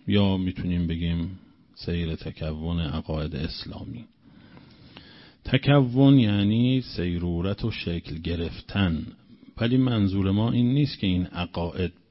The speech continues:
به مرور هی درست شد. منظورمون این است که چگونه تبیین شد، جا افتاد، مسئله شد، تبیین شد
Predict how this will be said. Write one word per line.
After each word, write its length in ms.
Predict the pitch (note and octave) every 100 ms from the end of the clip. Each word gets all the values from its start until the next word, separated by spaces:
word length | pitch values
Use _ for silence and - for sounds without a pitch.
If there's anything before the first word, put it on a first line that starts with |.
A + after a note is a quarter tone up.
| _ _
به 160 | F2+ F2+
مرور 1000 | F2 F2 F2+ F2 E2 F#2 F2+ F2 E2+ E2 -
هی 360 | E2+ E2+ E2+ -
درست 380 | E2+ E2 D#2+ -
شد. 420 | - D#2 D2+ -
منظورمون 600 | A2+ A2 A#2 C3+ C3 B2
این 100 | B2
است 220 | B2 A#2+ -
که 60 |
چگونه 600 | - F#2 E2+ F2+ F#2 G2+
تبیین 640 | - - F2+ E2+ F#2+ A#2+ A#2
شد، 280 | - A#2 G#2
جا 180 | - F#2+
افتاد، 720 | G#2+ A2 A#2 - - A2+ A2+ - _ - - - - - - - - F#2
مسئله 720 | F2 F2+ - - E2+ F2 G#2+
شد، 420 | - A#2 A#2 A#2 - - _ -
تبیین 580 | - F2 E2 F2 A2+
شد 200 | A2+ A2+